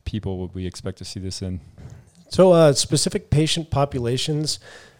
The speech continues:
Speaker 2: there are two of these really that are gonna raise the, the medics or in, anyone within our department, uh, be it B L S or A L S,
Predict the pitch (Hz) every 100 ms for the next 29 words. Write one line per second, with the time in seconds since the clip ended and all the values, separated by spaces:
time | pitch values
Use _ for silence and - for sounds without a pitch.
0 | _ 147 147 147 165 156 131 120 104 127
1 | 127 117 117 117 117 110 113 113 113 107
2 | - _ _ _ 120 123 123 120 110 117
3 | 120 123 127 - - - - _ - 131
4 | 131 277 202 156 156 - - - 240 240
5 | 180 151 135 127 117 127 123 123 110 -
6 | 120 117 117 110 123 113 110 120 120 120
7 | 117 120 - - 113 117 117 -